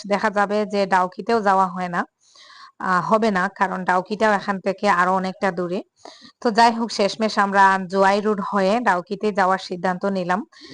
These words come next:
যে দুইটা জিন-, জায়গায় যাওয়ার প্ল্যান করে আসছিলাম, একটাতে তো যাওয়া হলো না, অন্তত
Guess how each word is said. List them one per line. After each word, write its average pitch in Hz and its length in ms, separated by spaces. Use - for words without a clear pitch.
যে 196 300
দুইটা 220 380
জিন-, 214 360
জায়গায় 196 360
যাওয়ার 208 260
প্ল্যান 208 260
করে 226 200
আসছিলাম, 226 480
একটাতে 190 380
তো 190 100
যাওয়া 190 340
হলো 220 300
না, 220 200
অন্তত 208 440